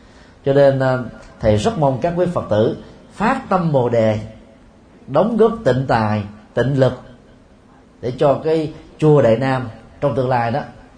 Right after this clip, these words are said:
sớm được thành tựu viên mãn, mà người hưởng trực tiếp đó chính là các quý Phật tử thôi. Chứ ông thầy trụ trì ở đây, em có một phòng ở rồi, xây chỉ cho nó cực, xây cho cộng đồng, cho quần chúng.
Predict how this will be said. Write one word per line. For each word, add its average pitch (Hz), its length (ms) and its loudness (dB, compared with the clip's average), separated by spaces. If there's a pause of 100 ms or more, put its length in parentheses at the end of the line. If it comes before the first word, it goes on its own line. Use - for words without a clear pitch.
(220)
sớm 214 380 2
được 117 240 2
thành 113 340 -2
tựu 101 200 0
viên 117 280 0
mãn, 104 240 -2 (640)
mà 117 160 0
người 117 240 2
hưởng 117 440 0
trực - 160 0
tiếp 185 160 -4
đó 175 220 0 (420)
chính 175 200 -2
là 113 200 -4
các 139 60 -2
quý 151 120 -4
Phật 147 240 -6
tử 117 200 -4
thôi. 117 100 -6 (1040)
Chứ 180 100 -4
ông 165 160 0
thầy 160 140 0
trụ 156 180 -2
trì 156 280 2
ở 165 120 0
đây, 180 100 4
em 170 140 2
có 202 120 2
một 175 100 -4
phòng 160 240 -4
ở 160 160 2
rồi, 151 260 0 (640)
xây 180 240 2
chỉ 180 80 0
cho 180 140 4
nó 185 140 2
cực, 135 160 0 (440)
xây 139 200 -2
cho 139 160 0
cộng 123 160 -4
đồng, 107 240 -2 (120)
cho 131 80 -4
quần 113 220 0
chúng. 165 200 -2